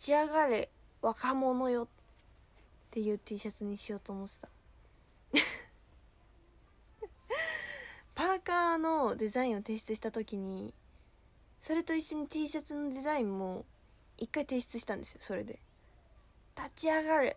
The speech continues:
若者よ」って書いてあるんだけど、あの、寝てる人が書いてある。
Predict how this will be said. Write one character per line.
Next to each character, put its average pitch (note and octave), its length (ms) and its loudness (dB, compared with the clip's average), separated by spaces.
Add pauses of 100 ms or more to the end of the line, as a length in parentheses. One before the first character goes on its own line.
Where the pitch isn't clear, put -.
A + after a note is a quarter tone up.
若 B3+ 320 -4
者 C4 300 0
よ」 C4 100 0
っ - 20 -4
て - 220 -10
書 A3+ 100 -4
い G#3 80 -2
て G#3 140 -4
あ G3 80 -2
る G3+ 100 -6
ん G3 60 -6
だ G3 100 -8
け G3 140 -6
ど、 G3 320 -4
あ G3 120 0
の、 G3 360 -6
寝 G#3 120 0
て G3+ 180 0
る G3+ 300 -2 (460)
人 - 280 -2
が F#3+ 180 -6
書 G3+ 100 -6
い F#3 60 -10
て - 160 -10
あ - 40 -6
る。 - 60 -12